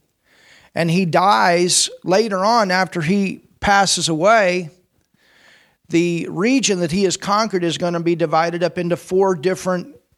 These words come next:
kingdom regions. And that's why it's talking about these four, it says, "four wings of a fowl, which had upon the back of it four wings of a fowl," I mean, four heads.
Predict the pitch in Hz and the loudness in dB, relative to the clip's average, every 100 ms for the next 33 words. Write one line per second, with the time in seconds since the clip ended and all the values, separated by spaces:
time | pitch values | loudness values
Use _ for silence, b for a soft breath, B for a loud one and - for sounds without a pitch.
0 | _ _ _ - 208 190 180 175 190 220 | _ _ _ -2 0 2 0 2 4 4
1 | 202 143 127 95 113 - - - _ b | 4 2 0 -4 -2 0 0 -4 _ b
2 | b b b b - 160 175 - 175 160 | b b b b -2 0 0 0 0 0
3 | - 170 170 170 156 160 - 156 - - | -2 -2 -2 -2 0 -2 -2 -2 -2 -2
4 | - 170 170 170 170 - _ _ _ b | 0 2 4 2 2 -4 _ _ _ b
5 | b b b b b 165 - 190 180 156 | b b b b b -2 0 0 0 0
6 | - 185 196 196 185 190 202 202 208 190 | -2 0 2 2 0 2 2 0 0 -2
7 | - 180 170 - 190 175 117 87 - - | -2 0 0 0 2 2 2 -2 -6 -14
8 | _ _ _ _ b b b b b 185 | _ _ _ _ b b b b b -2
9 | 185 - 226 226 - 214 190 196 214 202 | 0 0 0 0 -2 -2 0 0 -4 -8
10 | _ _ _ _ _ - 170 139 165 202 | _ _ _ _ _ -8 -6 -2 0 0
11 | 220 190 170 170 170 - 185 220 226 190 | 0 -2 -2 -2 -4 -2 0 2 0 0
12 | 196 208 185 196 208 - 156 143 131 160 | -2 -2 -2 -2 -4 -4 -4 -2 -2 -2
13 | 247 170 170 160 - 175 151 170 147 135 | -4 -4 -2 -4 -4 -2 0 0 -2 -2
14 | - | -6